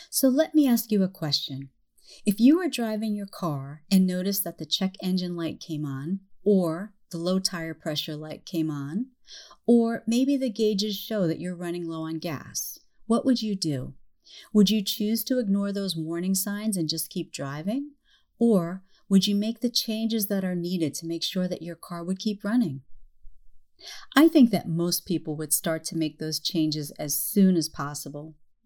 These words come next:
Actually, it's the same situation with our immune system. Now that you know the warning signs, you have the power to choose to make some adjustments to your habits and in your life that will boost your body's defenses so you can stay strong and healthy.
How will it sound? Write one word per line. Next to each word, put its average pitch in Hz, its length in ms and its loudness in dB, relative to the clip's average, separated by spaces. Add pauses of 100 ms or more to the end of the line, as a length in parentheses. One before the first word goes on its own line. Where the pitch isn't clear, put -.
(1080)
Actually, 185 640 2
it's 196 160 0
the 202 80 -2
same 226 320 2
situation 220 720 0
with 160 160 -6
our 175 140 -6
immune 262 260 6
system. 143 560 -8 (460)
Now 196 220 8
that 247 180 2
you 220 80 2
know 202 220 0
the 165 100 -2
warning 196 400 0
signs, 156 540 -6 (300)
you 226 180 6
have 240 200 0
the 208 80 -2
power 185 500 -4
to 151 120 -6
choose 208 400 -2
to - 100 -8
make 196 240 0
some 196 180 -2
adjustments 185 680 -2
to 165 100 -8
your 151 120 -6
habits 170 580 -2 (100)
and 196 160 6
in 196 140 2
your 165 160 -2
life 165 420 -6
that - 140 -12
will 160 100 -6
boost 196 380 -2
your 220 80 -2
body's 190 420 -4
defenses 170 760 -6
so 160 60 -10
you 156 220 -6
can 156 160 -8
stay 151 240 -6
strong 160 640 -4
and 170 100 -4
healthy. 139 520 -8